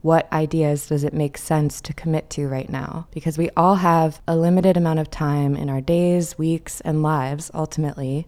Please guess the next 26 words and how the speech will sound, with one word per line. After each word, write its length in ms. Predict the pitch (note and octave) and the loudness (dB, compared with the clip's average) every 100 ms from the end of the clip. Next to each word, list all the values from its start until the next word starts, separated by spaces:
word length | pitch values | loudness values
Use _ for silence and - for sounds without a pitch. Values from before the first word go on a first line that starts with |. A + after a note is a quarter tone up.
| - | -6
And 160 | D#3 D#3 | -4 -4
so 400 | - D3+ D3 C#3+ - | 0 0 2 -2 -6
it's 220 | E3 F#3 | -4 -2
important 600 | E3+ - G#3 G3+ C#3 B2+ | -2 2 2 2 0 -4
to 200 | - D#3 | -6 -4
put 240 | - E3+ | -4 -4
thought 420 | - D#3+ D#3+ C#3+ - | -4 0 2 2 0
into 300 | D3+ - C#3+ | -4 -4 -4
what 320 | C#3+ D3 - | -2 -4 -4
you're 120 | D3 | -8
committing 440 | - D#3 D#3+ F#3 | -4 -2 0 0
yourself 400 | D#3 C#3+ C#3 C3+ - | -2 -4 -6 -8 -8
to, 320 | C3 B2 E3 - | -8 -8 -10 -10
especially 840 | - - G3 F#3+ F3+ E3 D3+ D#3 - - | -6 2 2 2 2 2 2 -2 -6 -6
if 140 | E3+ | -2
you're 140 | E3 E3 | 0 0
trying 340 | E3+ D#3+ D#3+ | 0 0 -2
to 100 | D#3 | -4
bring 300 | C#3 D3+ D#3+ | -2 -2 -2
something 580 | D3+ D#3+ D3+ D3 D3 C#3+ | -2 -4 -2 -2 0 0
new 440 | D3+ D#3 E3+ F#3+ - | 0 2 0 -2 -4
that 240 | - D3 - | -8 -6 0
does 220 | D#3 D3+ | 0 2
not 180 | D#3 D3+ | 0 -2
exist 500 | C#3+ C#3 D#3 E3 - | -4 -4 -4 -4 -6
already 600 | D3 C#3+ C#3+ D#3+ E3+ | -4 -2 -2 -2 -4